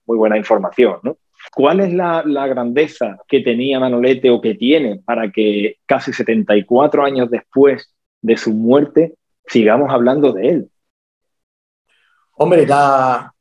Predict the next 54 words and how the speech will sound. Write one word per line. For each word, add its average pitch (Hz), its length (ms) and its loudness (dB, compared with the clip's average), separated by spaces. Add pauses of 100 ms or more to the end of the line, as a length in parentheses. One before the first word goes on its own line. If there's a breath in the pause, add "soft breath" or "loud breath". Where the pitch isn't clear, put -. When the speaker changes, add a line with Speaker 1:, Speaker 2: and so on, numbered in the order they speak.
(120)
Speaker 2:
la 147 360 0
mayor 143 280 0
importancia 180 720 0
que 156 120 -6
tiene 170 240 -4
Manolete, 160 340 0
eso 185 160 -2
que 208 100 0
tú 208 120 2
habías 190 260 2
dicho 170 320 -2
antes, 156 340 -4
que 139 120 -10
parece 156 320 -2
mentira, 143 520 -2
pues, 120 240 -4 (320)
pues 143 220 2
es 180 60 -4
verdad. 165 440 0 (460)
Es 135 120 0
un 165 160 2
hombre 165 260 2
que, 156 320 0
que 143 140 0
hay, 156 260 2
hay 151 160 -2
que 156 100 2
ver 156 200 2
la 127 160 -2
cantidad 131 600 0
de 165 80 0
libros 147 320 -2
que 131 120 -2
hay 143 100 2
escrito, 156 400 -4
quizás 127 340 -2
sea 143 200 4
uno 143 180 -4
de 135 140 0
los, 131 360 2
de 127 80 -6
los 127 140 -2
personajes, 131 720 -2
ya 151 100 6
no 147 140 -2
toreros, 151 400 0
sino 123 160 -18
personajes 131 480 -2
en 139 80 0
la 139 80 2
historia 135 320 0
de 135 100 -2
la 135 60 -6
humanidad, 135 520 0